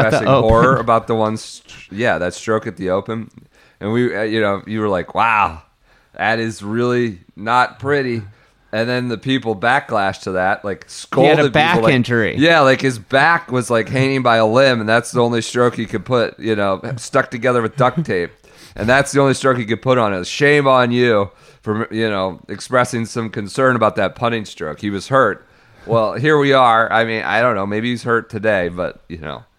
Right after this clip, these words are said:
Speaker 1: again, I think that the concern over that stroke in July was well-founded, given what we've seen since.
Speaker 2: We need to
Speaker 1: Uh,
Speaker 2: get in, in with the Prince and, you know, get, get him to
Speaker 1: Potavedra?
Speaker 2: start pushing,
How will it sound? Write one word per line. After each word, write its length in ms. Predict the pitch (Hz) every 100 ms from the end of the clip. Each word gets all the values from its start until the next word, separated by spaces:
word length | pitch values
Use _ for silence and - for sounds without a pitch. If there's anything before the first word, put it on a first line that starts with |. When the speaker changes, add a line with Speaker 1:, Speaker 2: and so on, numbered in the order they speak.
| -
Speaker 1:
again, 460 | 92 117 98 78 _
I 120 | 101 107
think 260 | 131 123
that 220 | 113 -
the 80 | 120
concern 560 | - 117 101 160 151 139
over 120 | 123
that 200 | 127 135
stroke 460 | - 127 117 110 - _ - -
in 120 | 101
July 580 | 110 117 117 104 101 - _ _ _
was 160 | 98 101
well-founded, 720 | 117 113 - 104 95 82 78 _ _
given 240 | 113 98
what 140 | 95 -
we've 100 | 82
seen 380 | - 85 80 73 _
since. 400 | - 65 - _ - - -
Speaker 2:
We 80 | 175
need 100 | 277
to 60 |
Speaker 1:
Uh, 140 | 262 247
Speaker 2:
get 180 | 202 185
in, 200 | 175 165
in 300 | - 156 156
with 160 | 139 -
the 80 |
Prince 480 | 120 135 123 107 -
and, 400 | 101 92 117 123 - _ _ _ -
you 100 | 127
know, 320 | 113 104 95 - - - _ _ _ _ _ _ _ _ _ _ _ _ _ _
get, 200 | 143 139
get 180 | 117 113
him 180 | 156 151
to 60 |
Speaker 1:
Potavedra? 60 | 143 147
Speaker 2:
start 260 | 147 131 -
pushing, 640 | 143 127 131 107 113 127